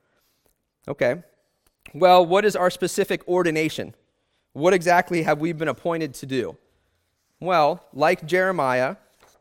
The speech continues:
we have been appointed to be a prophet unto the nations. Now, we need to do some more, uh, we won't do this all night, but we need to do some more defining of terms.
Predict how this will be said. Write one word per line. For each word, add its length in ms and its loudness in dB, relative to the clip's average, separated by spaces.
we 240 -4
have 180 4
been 140 -4
appointed 720 -4
to 120 -4
be 140 -4
a 60 0
prophet 580 0
unto 260 -4
the 100 -2
nations. 600 -4
Now, 300 2
we 120 -2
need 120 0
to 60 -2
do 120 -2
some 180 -4
more, 340 6
uh, 320 0
we 120 -4
won't 220 -2
do 80 0
this 160 -2
all 120 0
night, 220 0
but 80 -8
we 120 -6
need 160 -6
to 60 -18
do 200 -8
some 160 -10
more 160 -2
defining 440 -4
of 60 -8
terms. 480 -6